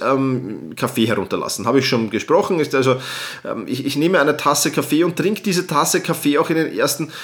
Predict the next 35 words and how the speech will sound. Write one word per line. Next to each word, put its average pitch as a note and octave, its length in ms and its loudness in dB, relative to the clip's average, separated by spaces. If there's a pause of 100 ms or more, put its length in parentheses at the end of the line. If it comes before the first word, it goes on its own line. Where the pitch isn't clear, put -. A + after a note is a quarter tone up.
(220)
ähm, C3+ 380 2
zwölf D#3+ 420 4
bis D#3 160 0
fünfzehn D#3+ 440 -2
Minuten D3 380 0
des C3+ 180 2
Tages, C#3 480 0
wenn C#3 160 0
ich C3 100 -2
mich C3+ 120 -2
da C#3 80 2
eben C3 220 0
auf A#2+ 120 0
meinen B2+ 240 0
Arbeitstag A#2+ 540 0
vorbereite, A#2+ 600 2 (360)
äh, A#2 160 2
trinke C3 400 -2
ich C3 120 -6
den B2 180 4
auch A2 300 -2
aus. F#3 260 2
Das E3 140 -2
ist, E3+ 220 2
seit D3 200 4
ich D#3 140 -2
Intervallfasten C#3+ 760 2
tue, A#2+ 220 0
schwarzer A#2+ 320 2
Kaffee, G#3 500 2
das B2+ 180 0
heißt C3 280 0
auch - 300 -2
ohne C3+ 260 4
Milch. B3 400 2